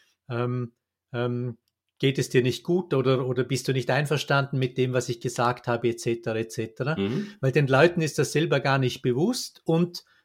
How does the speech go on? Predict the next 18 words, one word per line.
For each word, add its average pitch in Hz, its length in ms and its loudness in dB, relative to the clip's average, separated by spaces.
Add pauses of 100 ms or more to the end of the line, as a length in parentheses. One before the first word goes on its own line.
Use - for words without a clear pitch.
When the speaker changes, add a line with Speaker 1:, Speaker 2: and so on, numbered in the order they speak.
(120)
Speaker 1:
man 139 160 2
hat 156 180 2
dann 156 100 2
die 143 120 2
Möglichkeit, 143 720 2
einen 135 220 0
Eindruck 139 440 0
zu 127 120 -4
korrigieren, 135 920 0
Speaker 2:
Mhm. 87 440 -4 (160)
Speaker 1:
der 135 160 4
sonst 156 380 2
das 143 180 2
gesamte 143 600 0
weitere 135 420 4
Gespräch 131 640 0
einfärben 120 640 0
würde, 117 440 2